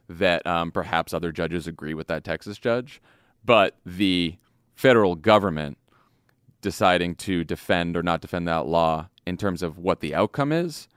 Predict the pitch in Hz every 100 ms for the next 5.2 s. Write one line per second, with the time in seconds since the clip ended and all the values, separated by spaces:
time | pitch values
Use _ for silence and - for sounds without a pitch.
0 | _ _ - 113 95 92 92 87 82 -
1 | 82 82 - _ _ 87 80 - 98 82
2 | 78 76 71 73 82 82 85 82 - -
3 | - 82 80 - 82 - - _ _ -
4 | 82 80 - _ 123 104 92 87 82 82
5 | 80 80